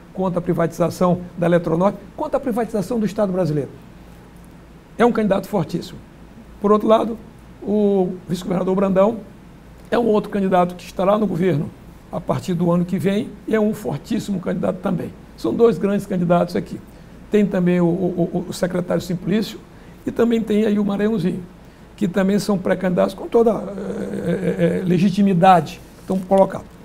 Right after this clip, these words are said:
O grande desafio do governador é conseguir uma união, uma saída, não é, e que haja um consenso dessa base para disputar com a oposição e não rachar o governo.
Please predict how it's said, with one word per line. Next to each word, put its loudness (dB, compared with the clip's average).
O 2
grande 2
desafio 2
do -2
governador 2
é 0
conseguir -2
uma 0
união, 4
uma -2
saída, 4
não 2
é, 0
e 0
que -2
haja 4
um -2
consenso 0
dessa 2
base 4
para 0
disputar 0
com -4
a 0
oposição 0
e -2
não 2
rachar 0
o 2
governo. 2